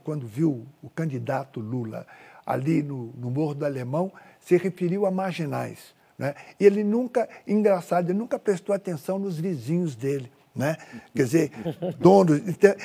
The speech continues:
nunca perce-, nunca percebeu em aliados deles. Quer dizer, na verdade,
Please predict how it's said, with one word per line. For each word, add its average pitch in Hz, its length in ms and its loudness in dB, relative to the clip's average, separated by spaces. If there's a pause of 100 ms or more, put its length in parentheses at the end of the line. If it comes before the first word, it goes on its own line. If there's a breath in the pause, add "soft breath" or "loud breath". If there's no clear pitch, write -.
(120 loud breath)
nunca 226 400 4
perce-, 214 340 -4
nunca 214 280 0
percebeu 202 840 4
em 208 100 0
aliados 190 680 4
deles. 160 380 0 (260 loud breath)
Quer 190 100 2
dizer, 220 160 4
na 302 160 2
verdade, 131 720 -2